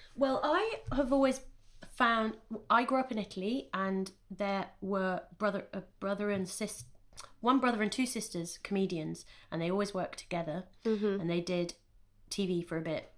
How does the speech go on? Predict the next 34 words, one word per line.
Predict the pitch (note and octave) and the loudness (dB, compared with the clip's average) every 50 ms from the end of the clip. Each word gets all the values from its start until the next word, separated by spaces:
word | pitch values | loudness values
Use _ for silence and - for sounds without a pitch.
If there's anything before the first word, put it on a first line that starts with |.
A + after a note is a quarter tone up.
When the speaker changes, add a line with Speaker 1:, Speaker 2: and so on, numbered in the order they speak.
| - | -8
Speaker 1:
Then | G3+ G3 G3 | -4 -2 -2
they | G3+ | -2
got | F#3+ - - - | -2 -4 -6 0
banned | - A3 G3+ F#3+ D#3 D#3 F3 F#3+ - - - - - - - - | 2 4 4 4 4 2 -2 -4 -4 -8 -16 -20 -20 -20 -18 -14
from | - F#3+ | -12 -10
television | - F#3 F3+ E3+ E3+ E3+ E3+ E3+ | -6 -4 -4 -4 -2 -2 -2 -2
by | E3+ E3 E3 | -2 -2 -2
Berlusconi | D#3 D#3+ D#3+ E3 E3+ D#3+ - - F3+ E3 D#3 D3+ D#3 | -4 -6 -6 -6 -6 -6 -6 -4 -4 -4 -4 -4 -6
because | D#3+ D#3+ - D#3 D#3 - | -8 -8 -8 -10 -8 -6
they | D#3 D#3 | -6 -4
were | D#3+ D#3 D#3 D#3 - - - - | -4 -4 -6 -8 -12 -18 -16 -10
doing | - F3 D#3 D#3 D#3 D#3+ D#3 - - - _ _ - - | -6 -6 -4 -4 -6 -8 -10 -12 -18 -20 _ _ -18 -12
political | - F#3 F3 E3 - - D#3 D3 D#3 D#3 - - | -8 -6 -6 -6 -8 -8 -10 -8 -10 -10 -12 -12
kind | - E3+ D3 | -12 -12 -12
of | C#3+ D3 - - - - - - - - - - - | -12 -14 -18 -20 -20 -20 -20 -20 -20 -20 -20 -14 -2
satire | - - C#4+ A3+ B3+ B3+ B3+ | 2 4 4 4 4 2 2
Speaker 2:
Oh, | A3+ | 2
wow. | G3 F#3+ F#3 F#3 G3+ A3 A#3+ A#3+ | 2 2 0 -2 -2 -2 0 2
Speaker 1:
and | A3 F#3+ F#3+ F3+ | 4 4 4 4
would | E3 D#3+ - - - | 2 2 -2 -4 -4
literally, | G3 F#3 - - - F3+ D#3+ E3 E3 - - - - - | -4 -4 -4 -6 -8 -8 -8 -8 -10 -12 -16 -20 -12 -6
like, | G3 F3 F#3 F3+ - - - - _ - _ _ _ _ _ - - - - - - - - | -4 -4 -4 -4 -6 -10 -18 -20 _ -20 _ _ _ _ _ -20 -20 -20 -20 -20 -18 -10 -6
uh, | F#3 D#3+ C#3 D3 D3+ | -4 -4 -4 -6 -6
have | - G3 E3+ - | -6 -6 -6 -6
prosthetics | - F#3+ - - G3+ G3 - - - - - | -6 -8 -4 -4 -4 -6 -6 -10 -12 -12 -8
to | - F3+ | -6 -6
look | F3 F3 - - | -6 -6 -6 -8
like | D#3+ E3 - | -10 -8 -8
him | E3+ E3 | -8 -6
and | D#3 D#3 | -6 -4
stuff. | - - F3+ E3 - | -2 -2 -2 -2 0
And | F3+ F3 | -2 -2
it | E3+ E3+ | -2 -2
was, | F3+ E3+ F3 - | -4 -6 -6 -8